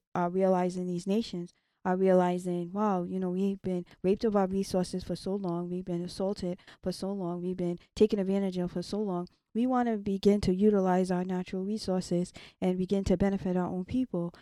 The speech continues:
And they had these gatekeepers and sellouts that were selling them and their people short for their own self-serving gain. And this is, can take on anyone's, that, this can come upon anyone.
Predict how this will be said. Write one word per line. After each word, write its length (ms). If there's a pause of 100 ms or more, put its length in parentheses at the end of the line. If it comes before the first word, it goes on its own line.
(220)
And 160
they 380
had 400
these 220
gatekeepers 580
and 140
sellouts 560 (220)
that 140
were 120
selling 480
them 420 (460)
and 180
their 140
people 400
short 440
for 100
their 200
own 380
self-serving 720
gain. 340 (240)
And 160
this 180
is, 280 (120)
can 160
take 280
on 280
anyone's, 540 (100)
that, 300
this 220
can 120
come 200
upon 240
anyone. 400